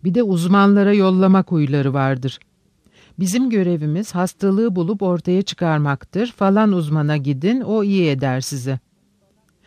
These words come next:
Sana bir şey söyleyeyim mi? Her hastalığı iyi eden o eski doktorlar yok artık. Bir sürü uzman türedi, gazeteler duyurularla dolu. Burnun ağrıyacak olsa Paris'e yollamaya kalkışıyorlar adamı.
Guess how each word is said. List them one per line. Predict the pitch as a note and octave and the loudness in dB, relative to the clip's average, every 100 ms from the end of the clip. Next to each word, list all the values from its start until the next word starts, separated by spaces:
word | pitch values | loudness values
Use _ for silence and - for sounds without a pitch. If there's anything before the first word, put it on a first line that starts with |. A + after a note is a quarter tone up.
| _ | _
Sana | - G#3+ B3 | -6 -4 -2
bir | A#3 | -4
şey | A3+ A#3 | -2 -2
söyleyeyim | - A#3 A3+ A3+ G3 | 0 0 0 0 0
mi? | C3+ D3+ - _ _ _ | 0 -4 -8 _ _ _
Her | - A#3+ | -4 -2
hastalığı | C4 F#3+ - E3+ D#3+ F3+ | 0 -2 -2 -2 0 0
iyi | E3 F#3 G#3+ | 0 -2 0
eden | F#3+ C#3+ D3 D#3 | 0 0 -2 -2
o | F#3+ F3+ | -2 -4
eski | E3+ - G#3+ | -4 -4 -4
doktorlar | E3+ D#3 - D3+ D#3 G3 | -4 -4 -2 -2 0 0
yok | G#3 E3+ - | 0 0 -2
artık. | D3 C3 - C#3 - _ _ _ _ - | -2 -4 -6 -12 -14 _ _ _ _ -8
Bir | A#3+ | -6
sürü | - F#3 | -4 -2
uzman | A#3+ A#3 F#3 G#3 G#3 G3 | -2 -2 2 4 6 4
türedi, | E3+ C#3 C#3 B2+ C#3 - | 0 -2 -2 -2 -4 -2
gazeteler | F3 G3 F#3+ D#3+ D#3 G#3+ | 0 0 0 0 0 0
duyurularla | F3 F3 E3+ F3 E3+ D#3+ C#3+ B2+ | 0 -2 0 0 0 0 -2 -4
dolu. | C#3 C3 C3 _ _ _ _ _ _ _ | -4 -4 -6 _ _ _ _ _ _ _
Burnun | E3 G#3 A3 C4 | -2 0 0 0
ağrıyacak | A#3 E3+ D#3+ D#3+ D3+ D#3+ | 0 0 0 -2 -2 -4
olsa | E3+ D#3 - B3+ | -2 -4 -4 -4
Paris'e | A3 A3 G#3 E3+ E3+ | -2 0 0 0 0
yollamaya | D3+ D3+ D3+ D3 D3 | 0 0 -2 -2 -2
kalkışıyorlar | E3 D3 C#3+ - D3+ D3 C#3 | 0 -2 -2 -6 -2 -2 -2
adamı. | C#3+ C#3+ C#3+ C#3+ | -2 -2 -2 -4